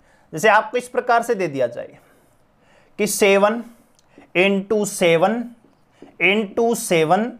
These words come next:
into सेवन और into ये इन्फिनिटी तक जा रहा है मान लीजिए, या इन्फिनिटी तक ना करके इसको हम कर सकते हैं m टाइम।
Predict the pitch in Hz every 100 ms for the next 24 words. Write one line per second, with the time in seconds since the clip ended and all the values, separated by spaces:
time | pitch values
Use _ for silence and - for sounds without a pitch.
0 | _ _ _ _ _ _ - 185 214 208
1 | 254 240 240 190 170 180 214 254 _ _
2 | _ _ _ _ _ _ _ - 170 196
3 | 208 208 240 226 233 233 - _ - -
4 | 185 233 262 254 247 - 220 233 160 147
5 | 139 123 120 113 110 110 _ _ - _
6 | _ _ _ _ _ _ - 180 220 240
7 | 233 226 240 233 233 226 226 214 226 -
8 | 196 180 180 180 196 202 214 170 156 127
9 | 107 -